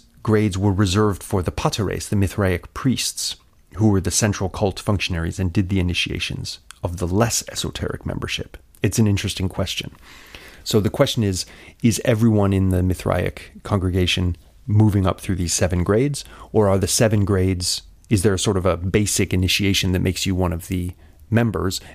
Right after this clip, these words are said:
and then there's these seven grades for the sort of elite inner circle of some kind?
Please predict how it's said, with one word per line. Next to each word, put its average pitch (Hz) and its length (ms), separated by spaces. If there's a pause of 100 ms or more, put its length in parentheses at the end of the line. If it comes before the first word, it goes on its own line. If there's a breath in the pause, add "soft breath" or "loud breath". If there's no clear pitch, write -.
and 101 140
then 95 120
there's 90 180
these 92 160
seven 92 300
grades 87 300
for - 140
the 82 80
sort 87 200
of 82 60
elite 87 500 (180)
inner 82 200
circle - 420
of 87 100
some - 160
kind? - 380